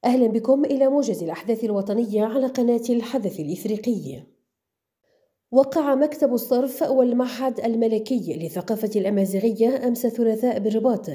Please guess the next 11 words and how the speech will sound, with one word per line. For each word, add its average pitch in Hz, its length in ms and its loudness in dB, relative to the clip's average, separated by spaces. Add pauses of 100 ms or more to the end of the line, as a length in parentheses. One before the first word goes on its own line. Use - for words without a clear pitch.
(420)
اتفاقية 190 680 -2
شراكة 233 600 0
تحدد 262 520 0
مجالات 185 540 -2
وطرق 233 420 0
التعاون 226 540 0 (320)
فيما 254 280 2
يتعلق 226 560 0
بالتكوين 226 720 0
وتعزيز 220 640 -2
الكفاءات 214 640 -2